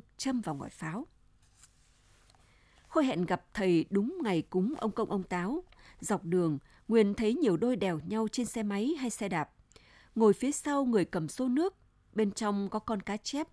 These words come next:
quẫy tung tóe. Người cầm bọc ni lông, đôi cá vàng nhớn nhác bơi. Hôm nay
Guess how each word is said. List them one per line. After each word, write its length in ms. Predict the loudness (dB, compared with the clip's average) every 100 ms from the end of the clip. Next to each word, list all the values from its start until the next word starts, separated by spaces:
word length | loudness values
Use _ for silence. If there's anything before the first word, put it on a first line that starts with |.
| -6
quẫy 200 | -2 0
tung 240 | 0 -2 -2
tóe. 340 | -4 -4 -6 -12 _ _ -20 -6
Người 260 | 4 6 6
cầm 240 | 2 0
bọc 180 | 0 -2
ni 180 | 0 0
lông, 300 | 2 2 0 -2
đôi 160 | 2 2
cá 160 | 0 -4
vàng 360 | -2 -2 -2 0
nhớn 240 | 0 0
nhác 200 | -4 -2
bơi. 300 | 0 0 0 _ _ _ -20 _ -20
Hôm 240 | -4 -2 0
nay 260 | 0 0